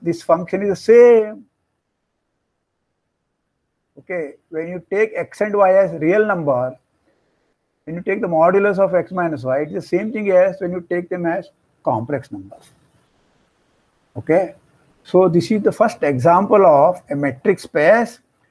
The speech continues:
and a submetric space. R is a submetric <laughs> space of C, okay, with the usual metric.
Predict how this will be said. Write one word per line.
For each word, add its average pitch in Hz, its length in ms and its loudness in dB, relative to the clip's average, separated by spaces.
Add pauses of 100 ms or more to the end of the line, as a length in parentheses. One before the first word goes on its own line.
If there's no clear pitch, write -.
(140)
and 175 120 -4
a 226 40 0
submetric 233 580 -2
space. - 460 -14 (880)
R 190 440 2
is 165 120 -14
a 165 80 -12
submetric 226 500 -8 (540)
<laughs> - 40 -20
space 143 240 -10
of 110 140 -8
C, - 260 -20 (840)
okay, 165 380 -8
with 175 140 -16
the 170 80 -8
usual 220 420 -2
metric. - 360 -16